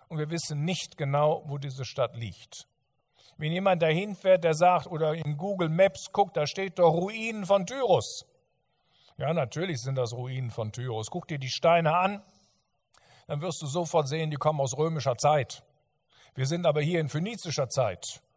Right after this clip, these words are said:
Das heißt, zwischen den Steinen aus römischer Zeit und den Steinen, worum es hier geht, da liegen tausend Jahre. Also wir haben nicht einen einzigen Stein aus dieser Zeit, die liegen alle im Damm.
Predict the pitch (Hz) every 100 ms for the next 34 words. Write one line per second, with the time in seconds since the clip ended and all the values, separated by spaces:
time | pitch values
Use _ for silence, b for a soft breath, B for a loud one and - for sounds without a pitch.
0 | _ _ _ - 113 165 165 170 170 165
1 | 156 147 - 196 196 175 151 170 226 214
2 | 170 160 139 165 180 190 160 156 139 -
3 | 180 185 175 160 180 175 - 151 151 185
4 | 185 B B 160 185 170 175 170 156 180
5 | 190 147 95 - _ _ _ _ _ _
6 | _ _ _ _ - 151 147 156 208 185
7 | 143 - 151 147 135 139 - 127 123 151
8 | 131 123 - 127 123 - 135 123 127 185
9 | 180 190 202 175 156 220 143